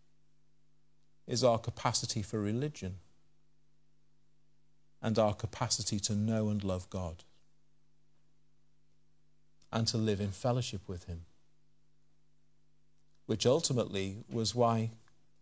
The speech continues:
God created us the way he did. That in that created world, there will be men and women who God could walk with in the garden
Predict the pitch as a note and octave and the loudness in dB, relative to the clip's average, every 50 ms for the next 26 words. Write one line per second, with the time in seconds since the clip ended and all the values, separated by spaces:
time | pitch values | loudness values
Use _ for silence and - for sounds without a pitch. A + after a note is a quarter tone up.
0 | - - - - - - - - - C3 A#2+ A2+ - - C3+ B2+ B2 B2 - B2+ | -20 -20 -20 -20 -20 -20 -6 2 4 4 4 4 2 2 4 4 6 4 4 2
1 | A#2 A#2+ G#2+ - - B2+ A#2+ B2 A#2 G#2+ B2 A#2 C#3 C#3+ C#3 B2 G#2 - - - | 2 2 2 2 2 4 4 4 6 4 2 2 2 2 2 0 -2 -6 -12 -20
2 | - - - - - - - - - - - - - - - - - - - - | -20 -20 -20 -20 -20 -20 -20 -20 -20 -20 -20 -20 -20 -20 -20 -20 -20 -20 -20 -20
3 | - - - - - - - - - - - - - - - - - - B2+ A#2+ | -20 -20 -20 -20 -20 -20 -20 -20 -20 -20 -20 -20 -20 -20 -20 -12 -2 0 2 2
4 | G#2+ - D#3+ E3 E3 E3 D#3+ D3+ C#3+ - - - C#3+ - - - - - - - | 2 2 2 2 4 4 2 0 -2 -6 -8 -10 -10 -10 -12 -16 -20 -6 0 2
5 | C#3 C3+ - - - - D3 C#3 C3+ C3+ B2+ - C3 A#2 B2 B2 C#3+ D3 C#3+ C3+ | 2 4 2 2 2 4 4 6 6 4 4 2 2 2 4 6 6 6 8 6
6 | B2 A#2 G2+ - - - - - - - - - - - - - - - - - | 6 4 2 -2 -8 -12 -16 -20 -20 -20 -20 -20 -20 -20 -20 -20 -20 -20 -20 -20
7 | - - - - - - - - B2+ B2 B2 B2 A2+ A#2 C3+ B2+ B2 B2 B2+ B2 | -20 -20 -20 -20 -20 -4 2 4 4 6 6 4 4 4 4 4 4 6 6 6
8 | B2 B2 B2 B2 B2 C3+ C#3+ C3+ B2 A2 G2+ A#2 A#2+ G#2+ - B2+ A#2+ A#2+ A#2 - | 4 4 4 4 4 4 4 4 2 2 2 2 2 4 4 4 4 4 2 0
9 | - A#2+ A2 G#2+ A2 A#2 B2+ C3+ D3 C#3 C#3 - - A#2+ A2 G2+ F#2+ F#2 - - | -2 0 0 2 2 2 4 4 2 0 -2 -4 -2 0 0 0 0 -4 -6 -8
10 | - - B2 A#2 A2+ A2+ G#2 - B2 A#2 B2 B2+ B2+ B2+ G#2 F#2+ F#2 F2+ | -6 -2 -2 0 0 0 -2 -2 -2 -2 -2 -2 -4 -4 -4 -6 -6 -8